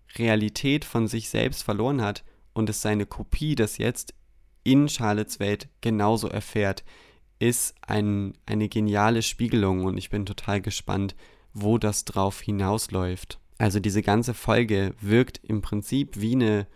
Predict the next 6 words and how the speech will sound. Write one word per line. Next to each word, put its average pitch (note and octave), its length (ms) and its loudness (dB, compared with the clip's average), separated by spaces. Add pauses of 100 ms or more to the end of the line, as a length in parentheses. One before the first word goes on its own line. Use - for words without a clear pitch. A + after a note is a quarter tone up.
(240)
große G#2+ 640 0 (100)
Metaebene G2+ 1120 0
von F#2+ 440 -4 (240)
Williams G#2 680 0
inneren G#2+ 480 2
Konflikt G#2+ 680 -4